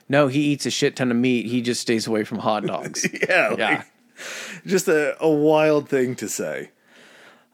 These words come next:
Speaker 2: Um, so, of course, all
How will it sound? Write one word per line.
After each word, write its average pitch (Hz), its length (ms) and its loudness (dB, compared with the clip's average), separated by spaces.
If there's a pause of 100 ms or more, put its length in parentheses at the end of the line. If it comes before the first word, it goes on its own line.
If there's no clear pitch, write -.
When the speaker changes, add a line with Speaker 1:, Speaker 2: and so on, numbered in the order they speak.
Speaker 2:
Um, 151 460 2 (880)
so, 170 400 2
of 151 140 0
course, 180 600 2 (200)
all 151 720 4